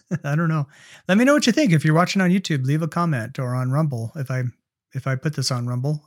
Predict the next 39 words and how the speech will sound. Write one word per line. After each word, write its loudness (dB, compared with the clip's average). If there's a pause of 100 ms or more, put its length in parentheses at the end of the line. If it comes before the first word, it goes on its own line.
(200)
I -4
think -6
I -2
should -2
if -6
I -4
didn't. -4 (560)
And 2
also, 2
you 2
know, 0
go -2
to -6
fresh -6
road -2
media 0
dot -4
com. -2
Check -8
out -2
all 0 (440)
of -2
our 2
podcasts 0
there. 0
Again, 4
the 4
flagship, 2
No 2
Apology 0
with -6 (140)
Emily 2
and -4
Chris. 0
I'm 0
the 2
news 0
director -6
there. 0